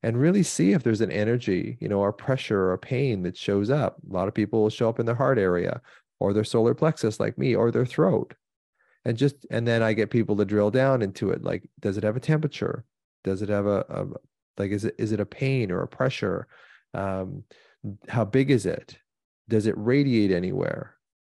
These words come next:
Does it have any sensations, emotions, images, or memories associated with this alarm? And then the more we drill down into it,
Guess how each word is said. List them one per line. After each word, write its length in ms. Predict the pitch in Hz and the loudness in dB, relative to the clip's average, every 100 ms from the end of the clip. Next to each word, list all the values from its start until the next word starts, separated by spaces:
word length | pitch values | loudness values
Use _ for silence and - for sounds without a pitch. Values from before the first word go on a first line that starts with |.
| 101 | -2
Does 240 | 110 107 | 0 2
it 140 | 113 - | 0 -2
have 240 | 123 107 | -2 -2
any 260 | 107 107 104 | -2 -2 -4
sensations, 880 | - 104 - 127 127 117 101 98 95 | -4 -6 0 0 0 -2 -2 -6 -6
emotions, 680 | 104 113 123 - 104 98 110 | -2 0 0 0 -4 -2 -2
images, 420 | 120 113 107 95 | -2 0 0 0
or 120 | 98 | -2
memories 500 | 104 123 180 117 98 | -2 -2 2 0 0
associated 560 | 95 - 92 - 92 92 | -2 -2 -2 -2 -2 -2
with 140 | 90 | -4
this 160 | 92 92 | -6 -4
alarm? 420 | 90 92 - 127 _ _ _ _ _ _ _ 117 | -4 -4 -6 -12 _ _ _ _ _ _ _ -2
And 100 | 117 | 2
then 220 | 135 123 | 4 2
the 80 | 117 | 2
more 240 | 127 147 | 4 6
we 120 | 139 | 4
drill 280 | 113 127 123 | 4 4 4
down 340 | 110 113 147 | 4 4 4
into 320 | 160 107 107 90 | 4 2 2 2
it, 240 | 87 - | 2 -2